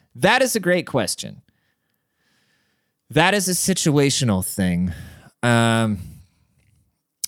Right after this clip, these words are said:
because there's a lot of people who I really enjoy and I really respect and I really, that's why I'm moving out of the political s-,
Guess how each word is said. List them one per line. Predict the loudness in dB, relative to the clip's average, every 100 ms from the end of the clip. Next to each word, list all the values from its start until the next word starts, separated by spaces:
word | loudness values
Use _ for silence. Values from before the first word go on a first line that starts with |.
| -2
because | 0 2
there's | 2 0
a | 2
lot | 2 2
of | 0
people | -2 -2 2 2 2
who | 2 0
I | 2 2 4 2
really | 2 2 4 4 2 2
enjoy | 0 2 2 2 4 2 0
and | 0
I | 0 0
really | 2 2 2
respect | 0 0 -2 -2 0 2 0 -6 -10 -10 _ _ _ _ -2
and | 0 0
I | 0 0
really, | 0 0 2 2 2 0 -4 _ _
that's | 0 0 2
why | 0 2
I'm | 2 2
moving | 2 2 0 -2
out | -2 0
of | 0
the | -2
political | -2 -2 -2 -4 -8
s-, | -10